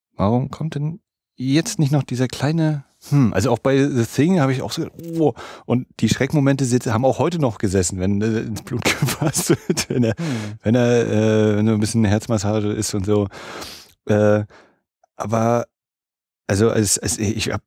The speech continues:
Speaker 1: wahrscheinlich mal was anderes erwartet oder so, oder hab gedacht, ja, jetzt kommt irgendwie noch das oder, hm, und jetzt habe ich aber, glaub ich, auch dann,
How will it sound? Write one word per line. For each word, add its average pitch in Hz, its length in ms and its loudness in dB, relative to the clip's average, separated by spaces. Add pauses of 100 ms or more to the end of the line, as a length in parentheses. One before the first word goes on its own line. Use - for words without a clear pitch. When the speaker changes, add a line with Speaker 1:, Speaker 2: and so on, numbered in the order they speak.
(120)
Speaker 1:
wahrscheinlich 101 340 -2
mal 110 160 2
was 98 140 -2
anderes 104 240 2
erwartet 110 420 -4
oder 110 140 2
so, 123 80 2
oder 98 80 2
hab 92 60 -4
gedacht, 101 260 -4
ja, 107 260 -4
jetzt 101 480 -4
kommt - 240 -4
irgendwie 95 280 -6
noch 87 420 -2
das - 420 -2
oder, 65 400 -8 (160)
hm, 147 760 4 (460)
und 101 160 4
jetzt 151 160 0
habe 151 140 0
ich 156 40 4
aber, 147 240 2
glaub 131 200 2
ich, 131 80 0
auch 127 140 -2
dann, 117 560 0